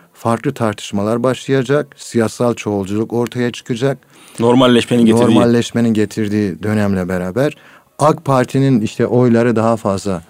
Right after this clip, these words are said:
Speaker 1: olmaya başlayacak. İşte Azadi gibi, Hüdapar gibi yeni yeni daha muhafazakar,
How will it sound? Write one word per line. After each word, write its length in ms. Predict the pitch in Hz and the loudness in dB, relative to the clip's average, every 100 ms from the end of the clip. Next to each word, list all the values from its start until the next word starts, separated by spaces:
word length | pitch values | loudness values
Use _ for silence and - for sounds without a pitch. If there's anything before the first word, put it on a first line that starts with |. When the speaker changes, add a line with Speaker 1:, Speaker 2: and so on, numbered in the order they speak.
| _ | _
Speaker 1:
olmaya 460 | 98 107 104 98 90 | -4 -2 0 0 -4
başlayacak. 600 | 87 85 - 85 104 - | -8 -10 -12 -8 -8 -10
İşte 220 | - 104 | -12 -12
Azadi 600 | - 110 110 110 113 107 | -4 -2 0 0 0 -2
gibi, 300 | 95 98 98 | -4 -4 -4
Hüdapar 560 | 98 107 107 101 98 90 | -4 -2 -2 -2 -4 -6
gibi 280 | 85 85 92 | -8 -10 -6
yeni 300 | 101 107 101 | -4 -2 -4
yeni 240 | 95 85 - _ - _ - | -4 -8 -12 _ -20 _ -4
daha 160 | 107 | -2
muhafazakar, 840 | 110 104 95 98 95 92 104 92 | 0 0 -4 -8 -8 -8 -8 -8